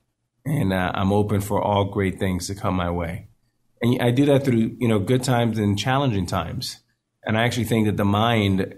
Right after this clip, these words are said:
uh, can get ahead of it and manifest a lot of great results. Um, and that's the energy that I come at it every day. Uh, when I'm off, I love to spend time with my daughters.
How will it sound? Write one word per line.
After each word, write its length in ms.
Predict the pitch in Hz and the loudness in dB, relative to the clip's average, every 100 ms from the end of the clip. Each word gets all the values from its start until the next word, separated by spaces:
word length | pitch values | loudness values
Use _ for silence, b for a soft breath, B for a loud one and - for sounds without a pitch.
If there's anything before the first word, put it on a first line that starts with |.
| - | -8
uh, 240 | 101 98 | -4 -4
can 180 | 92 107 | -4 -2
get 140 | 104 | 0
ahead 240 | 98 101 113 | 0 0 0
of 140 | 95 | 0
it 320 | 95 95 - _ _ _ _ 107 | -2 -4 -10 _ _ _ _ -4
and 240 | 101 98 | 0 2
manifest 640 | 110 107 104 120 110 101 | 2 0 -2 0 0 0
a 40 | 104 | 0
lot 140 | 101 | -2
of 120 | 95 | -2
great 280 | - 104 92 | -4 -2 0
results. 640 | 92 90 90 82 85 - - _ - | -2 -2 -2 -4 -8 -10 -14 _ -6
Um, 600 | 92 90 90 - - - _ _ _ 117 | -4 -2 -4 -6 -10 -14 _ _ _ 0
and 100 | 117 | 2
that's 140 | 151 | 2
the 100 | 156 | 2
energy 300 | 139 135 127 | 2 4 4
that 80 | 120 | 2
I 80 | 110 | 2
come 220 | 120 110 | 0 0
at 160 | 107 | 2
it 60 | 101 | 2
every 180 | 98 98 | 2 2
day. 400 | 101 101 101 104 | 2 2 2 0
Uh, 260 | 98 95 | -2 -2
when 240 | 92 104 104 | -2 0 2
I'm 140 | 101 | 2
off, 280 | 113 120 123 | 4 2 2
I 60 | 110 | 0
love 200 | 110 104 | 0 -2
to 80 | |
spend 240 | - 117 101 | -6 -4 -2
time 180 | 110 104 | -2 0
with 80 | |
my 120 | 101 90 | -2 -2
daughters. 640 | 107 110 113 110 - - | 0 2 2 0 -2 -10